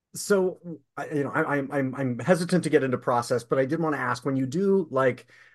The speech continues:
uh, the, you know, the, the, the Viable Paradise, how much of that is pro-, good for you as a writer in terms of process,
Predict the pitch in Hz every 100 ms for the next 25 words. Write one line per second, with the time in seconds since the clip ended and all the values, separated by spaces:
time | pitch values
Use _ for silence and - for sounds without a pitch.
0 | _ 139 127 123 127 127 120 123 139 110
1 | 104 113 101 107 113 101 107 113 98 151
2 | 123 - 170 165 113 104 104 - - -
3 | _ _ - 220 226 190 - 127 107 110
4 | 110 - 139 113 113 113 107 - _ _
5 | _ _ _ _ _ _ _ - 208 175
6 | 139 202 - 180 165 156 135 127 110 131
7 | 143 143 131 - 139 110 92 - - 156
8 | 170 208 202 -